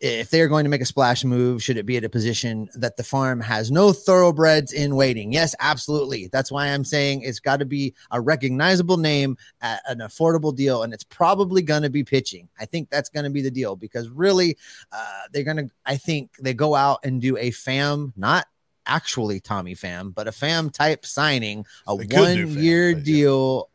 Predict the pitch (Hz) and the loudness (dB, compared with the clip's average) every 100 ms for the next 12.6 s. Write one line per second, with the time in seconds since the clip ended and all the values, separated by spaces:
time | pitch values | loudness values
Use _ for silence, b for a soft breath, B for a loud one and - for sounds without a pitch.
0 | - 127 123 120 117 135 123 120 113 120 | -6 -4 -2 -6 -4 -4 0 0 0 -2
1 | 120 110 123 127 131 127 120 117 110 b | -4 -8 -8 -6 -6 -4 -2 -2 -4 b
2 | b b - 131 123 107 - _ - - | b b -6 -4 -4 -6 -12 _ -16 -10
3 | - - - - 185 151 - - 196 - | -6 -4 0 4 4 2 -2 -2 -2 2
4 | 202 180 143 175 165 120 117 - 139 127 | 2 4 2 0 0 -2 -6 -6 -4 -2
5 | 151 175 170 160 156 135 147 151 131 120 | -2 0 -2 -4 -4 -2 0 0 -2 -2
6 | - 123 165 143 127 - 107 101 110 98 | -6 -4 -2 -2 -4 -4 -6 -6 -6 -4
7 | 95 95 b b b b - 120 175 165 | -4 -4 b b b b -10 -6 -4 -4
8 | 156 151 151 139 110 139 123 120 117 120 | -4 -2 0 0 -2 -6 -6 -8 -8 -6
9 | 123 117 101 107 - 143 104 117 123 113 | -2 -2 -4 -6 -8 -8 -8 -8 -6 -4
10 | 123 117 110 107 113 - 131 127 131 123 | -2 0 0 -2 -8 -8 -8 -6 -4 -4
11 | 120 117 107 110 110 120 123 120 117 107 | -4 -6 -8 -8 -6 -4 -4 -6 -8 -8
12 | 117 104 - 120 110 - | -8 -8 -4 -4 -4 -10